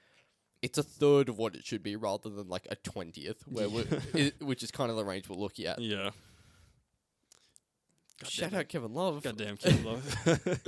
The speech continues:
Speaker 2: <laughs> Snuck by this time.
Speaker 1: Making it work. And he's got the, I mean, it doesn't matter, but he does have the twenty as well.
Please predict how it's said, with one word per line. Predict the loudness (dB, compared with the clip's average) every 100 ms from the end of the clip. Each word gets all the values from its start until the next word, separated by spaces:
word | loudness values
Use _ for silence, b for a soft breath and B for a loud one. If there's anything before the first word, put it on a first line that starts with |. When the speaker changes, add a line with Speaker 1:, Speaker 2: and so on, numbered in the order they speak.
| -6
Speaker 2:
<laughs> | -8
Snuck | -8 -2 -2 2
by | 4 4
this | 4 0
time. | -4 -6 -4
Speaker 1:
Making | 0 0 2
it | 6
work. | 8 8 6
And | 6 6
he's | 2 4
got | 2 4
the, | 4
I | 6
mean, | 6 2 0
it | 2
doesn't | 2 2
matter, | 2 2
but | 0 -4
he | -4
does | 2 4
have | 4 2
the |
twenty | -2 -2 -2 -2
as | -2
well. | -2 -2